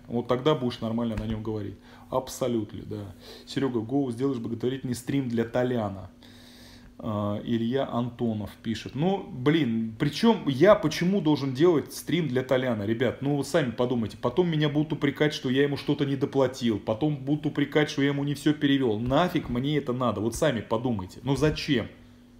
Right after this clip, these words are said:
Зачем мне это надо? Я ещё мог бы там это понять, если б там, ну, как бы это правильно сказать, мы бы общались там с ним или ещё. Ты же друг Толяна. Я Толяну даю бесплатный совет. Толяну нужно завести стрим.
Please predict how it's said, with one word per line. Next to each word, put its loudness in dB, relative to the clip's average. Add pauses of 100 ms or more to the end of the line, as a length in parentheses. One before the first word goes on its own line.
Зачем 4
мне 0
это 0
надо? 0 (320)
Я 6
ещё 0
мог 4
бы 2
там 4
это -2
понять, 2
если -2
б -8
там, 0 (360)
ну, 0
как 2
бы 2
это -2
правильно 4
сказать, -2
мы 0
бы 4
общались 2
там -4
с -8
ним -2
или 2
ещё. -2 (180)
Ты 4
же 2
друг 0
Толяна. 2 (340)
Я 6
Толяну 4
даю 2
бесплатный 0
совет. -2
Толяну 4
нужно 0
завести 0
стрим. 0